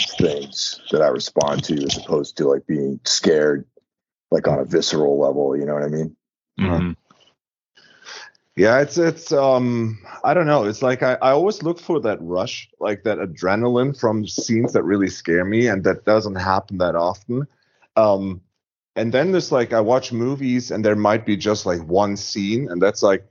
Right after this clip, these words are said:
Speaker 3: that's cool that we do this, like, not the movies that in total scared us, but, like, the scenes,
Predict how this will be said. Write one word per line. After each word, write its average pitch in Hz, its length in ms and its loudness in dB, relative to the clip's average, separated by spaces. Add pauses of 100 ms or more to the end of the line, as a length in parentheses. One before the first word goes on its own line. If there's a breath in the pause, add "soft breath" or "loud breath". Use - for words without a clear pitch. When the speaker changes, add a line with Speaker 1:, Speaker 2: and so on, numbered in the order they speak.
(180)
Speaker 3:
that's - 260 -2
cool 117 300 2
that 92 160 2
we 92 100 -2
do 98 300 -2
this, 101 320 0
like, 85 260 0
not 98 240 0
the 104 80 -2
movies 110 480 -2
that 113 160 0
in 95 100 -4
total 107 380 -2
scared 123 380 0
us, 131 180 2
but, 82 220 -4
like, 82 200 -4
the 104 80 -18
scenes, 110 640 -4